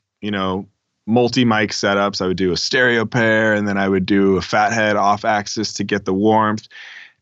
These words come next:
And I got some really great sounds that way, but I also, it just made a nightmare for phase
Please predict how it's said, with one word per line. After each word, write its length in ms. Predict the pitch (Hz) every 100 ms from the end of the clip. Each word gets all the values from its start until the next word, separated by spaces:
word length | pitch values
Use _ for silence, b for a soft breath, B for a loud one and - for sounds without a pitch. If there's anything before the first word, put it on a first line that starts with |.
| -
And 480 | 110 110 107 107 104 _ _ _ _ _ _ -
I 100 | 131
got 160 | 170 160
some 160 | 143
really 160 | 143 131
great 200 | 123 101
sounds 340 | 113 107 123
that 200 | 143 143
way, 160 | 143 143
but 120 | 110
I 120 | 101
also, 260 | 107 107 113
it 320 | 101 98 117
just 200 | 107 104
made 200 | 107 104
a 20 |
nightmare 460 | 92 90 95 98 101
for 160 | 95 82
phase 640 | - 87 92 104 -